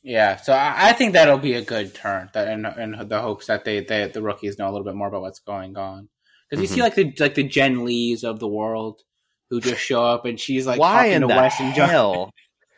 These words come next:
Speaker 2: Why in, I still, to this day, they've had some wacky casting decisions. That one literally made
Speaker 1: <laughs>
Speaker 2: zero sense to me. She was on
Speaker 1: That
Speaker 2: one
Speaker 1: makes no
Speaker 2: episode of
Speaker 1: sense.
Speaker 2: Ama-, she was on one episode of Amazing
Speaker 1: <laughs> I, I
Speaker 2: Race
Speaker 1: know.
Speaker 2: and was the complete shits, like, was completely and wholly incompetent.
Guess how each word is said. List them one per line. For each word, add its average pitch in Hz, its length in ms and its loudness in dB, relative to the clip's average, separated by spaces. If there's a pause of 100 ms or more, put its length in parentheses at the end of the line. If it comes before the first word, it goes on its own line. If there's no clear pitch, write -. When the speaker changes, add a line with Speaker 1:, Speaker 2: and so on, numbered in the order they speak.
(180)
Speaker 2:
Why 208 460 0
in, 220 260 0
I 233 140 2
still, 185 460 4
to 135 160 -6
this 117 200 -4
day, - 480 -4 (640)
they've 233 260 6
had 254 220 -2
some 131 260 -4
wacky 117 420 2
casting 107 520 -2
decisions. 139 680 -4 (340)
That 127 400 2
one 208 400 0
literally 143 840 2
made 110 320 0
Speaker 1:
<laughs> - 20 -2
Speaker 2:
zero 143 360 2
sense 123 360 -4
to 110 80 -2
me. 85 300 -6 (240)
She 190 200 0
was 170 160 2
on 127 160 4
Speaker 1:
That 113 120 0
Speaker 2:
one 170 200 6
Speaker 1:
makes 190 140 4
no 381 60 6
Speaker 2:
episode 185 240 4
of 156 80 4
Speaker 1:
sense. 131 240 4
Speaker 2:
Ama-, 147 80 2 (340)
she - 160 0
was 254 140 4
on 151 280 4
one 185 240 6
episode 170 440 4
of 135 80 2
Amazing 127 440 2
Speaker 1:
<laughs> 113 40 -2
I, 113 40 6
I - 20 6
Speaker 2:
Race 117 240 4
Speaker 1:
know. 196 160 0
Speaker 2:
and 135 180 2
was 131 180 0
the 127 120 -2
complete 147 720 -2
shits, - 720 -4
like, 127 220 2
was 131 160 0
completely 170 760 0
and 135 100 0
wholly 139 420 2
incompetent. 113 840 -6